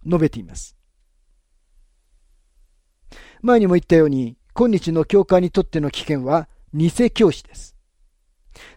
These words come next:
確かに彼らは危険です。では、偽教師とはどんな人のことを言うのでしょうか。偽教師とは、真理を知っているのに、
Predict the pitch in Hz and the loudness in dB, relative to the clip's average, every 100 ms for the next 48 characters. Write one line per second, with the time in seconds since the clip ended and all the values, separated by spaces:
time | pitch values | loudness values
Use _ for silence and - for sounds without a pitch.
0 | - 233 - 185 175 - 190 160 165 185 | 2 2 2 -2 0 2 4 6 6 4
1 | - - 139 95 - - - _ _ _ | 2 -6 -8 -8 -14 -20 -20 _ _ _
2 | _ _ _ _ _ _ _ _ _ _ | _ _ _ _ _ _ _ _ _ _
3 | _ _ _ _ _ _ _ _ _ - | _ _ _ _ _ _ _ _ _ -20
4 | - - - 220 190 180 185 - 277 - | -20 -20 -6 2 4 4 2 0 -2 0
5 | 302 208 208 190 156 269 311 247 - 185 | -2 0 2 2 2 -2 0 0 0 -2
6 | 175 165 160 233 214 170 170 147 104 - | -2 -2 -2 4 4 4 2 0 -6 -16
7 | - _ _ _ _ _ _ _ _ _ | -20 _ _ _ _ _ _ _ _ _
8 | _ _ _ - - - 190 175 202 202 | _ _ _ -20 -20 -12 -4 2 2 2
9 | 165 - 156 180 240 - _ - - 285 | 0 0 4 4 4 -2 _ -14 -4 -2
10 | 240 190 170 - - - 220 190 160 131 | 2 2 2 0 -12 0 2 2 0 -2
11 | 110 | -6